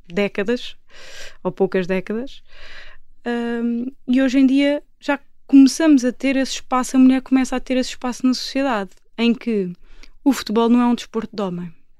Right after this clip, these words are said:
de homens, é um desporto. Pode ser jogado por mulheres e por homens. E não é bom fazer e haver as comparações ou as diferenças, eh, que elas jogam assim e eles jogam assado,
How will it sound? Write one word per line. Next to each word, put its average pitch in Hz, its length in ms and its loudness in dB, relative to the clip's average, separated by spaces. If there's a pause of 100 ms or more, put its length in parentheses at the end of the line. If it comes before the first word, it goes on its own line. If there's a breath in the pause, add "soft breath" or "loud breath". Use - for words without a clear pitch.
(140)
de 202 60 0
homens, 175 420 -4 (180)
é 220 60 0
um 240 80 8
desporto. - 540 -4 (540 soft breath)
Pode 208 180 -4
ser 214 120 2
jogado 190 280 -2
por 196 160 -6
mulheres 202 440 0
e 220 80 -6
por - 160 -6
homens. 170 380 -10 (640 loud breath)
E 233 360 2 (280)
não 240 240 4
é 285 100 6
bom 247 220 4
fazer 214 460 0
e 202 120 0
haver 208 240 2
as 208 140 -4 (100)
comparações 214 680 0
ou 190 60 -6
as 185 100 -6
diferenças, 196 640 -6 (580 soft breath)
eh, 175 220 -8
que - 100 -12
elas 185 180 -6
jogam 190 240 -6
assim 254 380 4
e 185 60 -2
eles 180 160 -4
jogam 185 280 -6
assado, 196 600 -2